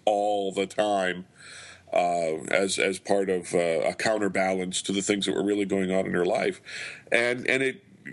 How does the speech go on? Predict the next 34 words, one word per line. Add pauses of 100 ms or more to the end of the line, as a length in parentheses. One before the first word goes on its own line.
(140)
you
know,
I,
it,
it
did
deepen
the
relationship
between (200)
Pete
and
Mary
Jane.
I
mean,
certainly
the
people
that,
that, (340)
uh,
uh, (240)
loved
the
marriage
and,
and,
uh, (480)
read
the
marriage
and,
and,